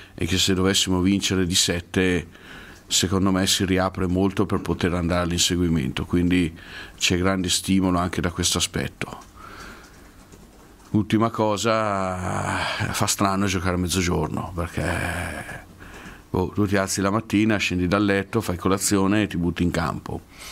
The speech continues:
Eh, insomma, non è, adesso, io ho giocato a mezzogiorno pa-,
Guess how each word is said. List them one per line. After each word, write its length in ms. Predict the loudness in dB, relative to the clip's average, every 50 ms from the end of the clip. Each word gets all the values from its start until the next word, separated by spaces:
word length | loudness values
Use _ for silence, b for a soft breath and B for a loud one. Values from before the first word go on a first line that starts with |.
| B B B B B B B B B B B B B B B -20 -12 -6 -4
Eh, 100 | -4 -2
insomma, 520 | -2 -4 -4 -4 -4 -4 -4 -2 -2 -2 -2
non 220 | 0 0 0 2
è, 880 | 2 2 2 0 0 0 0 0 0 0 0 0 0 -2 -2 -2 -4 -4 -4 -6 -6 -6 -6 B B -10 -10 -12 B B B B B B
adesso, 360 | -6 -4 -2 -2 -2 -4 -6 B B B B B B B B
io 140 | 2 2 2
ho 60 | 2
giocato 300 | 2 0 0 0 2 2
a 20 |
mezzogiorno 600 | 0 0 2 2 2 2 4 4 4 2 0 -4 -10 -20 -20 -20 -20 -20 -20 -20 -20 -20 -20 -20 -20 -20 -20 -20 -20 -20 -12 -6
pa-, 120 | -6 -6